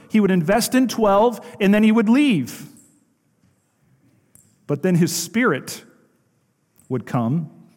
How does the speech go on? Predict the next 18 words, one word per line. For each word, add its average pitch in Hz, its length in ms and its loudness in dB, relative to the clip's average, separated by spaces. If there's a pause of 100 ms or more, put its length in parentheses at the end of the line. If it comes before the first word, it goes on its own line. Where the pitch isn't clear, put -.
(360)
and 147 140 0
indwell 147 360 0
just 165 200 -4
a 175 40 -2
few 180 160 -2
believers. 156 640 -4 (2500)
Are 117 60 -8
you 123 80 -2
awake? 143 200 -4 (2250)
His 160 160 -2
Spirit 254 480 0
would 170 180 -2
come, 180 560 -2 (1080)
his 233 300 0
Spirit, - 720 -4 (520)
and 165 140 2
indwell 165 840 0
every 135 520 -2